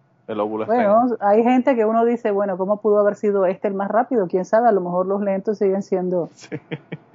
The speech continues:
Speaker 2: los ganadores, ¿no? ¿Qué problema con la, con el mundo así?
Speaker 1: <laughs> Hay gente que yo los miro y digo, "¿Cómo esta cabrona chichó tres veces, que tiene tres hijos?" Así que por lo menos tres veces tiene que haber chichado en su vida, con lo fea que es esta cabrona.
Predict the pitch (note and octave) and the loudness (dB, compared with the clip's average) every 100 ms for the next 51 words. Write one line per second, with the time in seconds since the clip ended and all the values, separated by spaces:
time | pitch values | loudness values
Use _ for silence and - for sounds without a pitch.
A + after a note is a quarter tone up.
0 | - F#3+ F#3 F3+ F3 G3 C4+ B3 A3+ B3+ | -6 -4 0 2 2 4 4 4 2 0
1 | C#4 B3 C#4 - F#3 A#3+ B3+ C#4 C#4+ C4 | -6 -2 0 2 2 2 2 2 0 0
2 | G#3 G3+ G3+ G3+ G3 G3 F#3 G3 G#3+ G#3+ | -2 -4 0 0 0 -4 -2 -2 -2 -2
3 | G#3 A#3 F#3 _ G3 - _ - C3+ D3 | -2 -4 -4 _ -10 -10 _ -12 -2 0
4 | C3 B2+ C3 C3 C3 C#3 C#3 C#3+ D3 C3 | 0 -2 -2 0 2 2 0 0 2 2
5 | B2+ A2+ A2+ B2+ E3 D3+ C3 C3 C#3+ C#3+ | 0 -4 -6 -8 -6 0 0 0 -4 -8
6 | - _ _ B2 A2+ A#2 C3+ C#3+ C3 A2 | -16 _ _ -10 -4 -2 -2 -2 -2 -2
7 | A#2 A2+ G2 G2+ A#2+ A#2 C3 F#2 A2+ G2 | -2 -2 -6 -8 -8 -6 -6 -8 -10 -10
8 | G2+ F#2+ A#2 A#2+ A2+ A2 C3 - B2 C3 | -10 -8 -8 -4 -6 -4 -8 -4 -2 -2
9 | D3 B2+ A2 A2+ A#2 B2 - A#2 A#2 A2+ | -2 -6 -6 -4 -6 -8 -6 -6 -6 -8
10 | A2 G#2 G2+ G2+ - A2 A#2+ B2+ A#2+ A#2+ | -6 -6 -6 -8 -6 -2 -2 -2 -4 -4
11 | A2 G#2+ G2+ G#2 G2 | -6 -4 -4 -4 -10